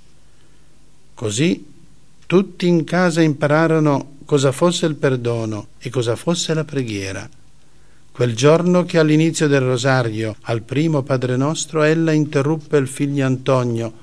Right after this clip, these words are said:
ormai ragazzo, che si lasciava spesso accecare dai suoi istinti di vendetta. "Rimetti a noi i nostri debiti", stava dicendo la piccola assemblea familiare,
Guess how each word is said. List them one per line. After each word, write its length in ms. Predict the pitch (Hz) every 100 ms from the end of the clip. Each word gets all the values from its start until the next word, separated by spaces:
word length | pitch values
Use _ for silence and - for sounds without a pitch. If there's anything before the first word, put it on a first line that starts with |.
| -
ormai 380 | 117 113 117 113
ragazzo, 720 | 113 110 104 98 - 101 - - - -
che 120 | -
si 160 | 117 127
lasciava 480 | 131 123 156 156 139
spesso 460 | - 170 165 -
accecare 720 | 139 - 131 - 156 170 165 170 - - -
dai 220 | - 123 117
suoi 240 | - 123
istinti 500 | 117 - 120 120 117
di 80 | 113
vendetta. 720 | 110 110 101 98 92 - 101 - - - - - - - - - -
"Rimetti 640 | - 113 120 135 139 - 143
a 60 |
noi 280 | 139 143 143
i 60 | 135
nostri 420 | 135 135 143 131
debiti", 640 | 139 135 101 98 - 92 - - - - - - - - -
stava 420 | - - 120 120
dicendo 560 | 117 - 123 120 120
la 100 | 117
piccola 440 | 110 123 117 127 113
assemblea 520 | - 117 110 117 117
familiare, 800 | 107 117 110 107 110 107 107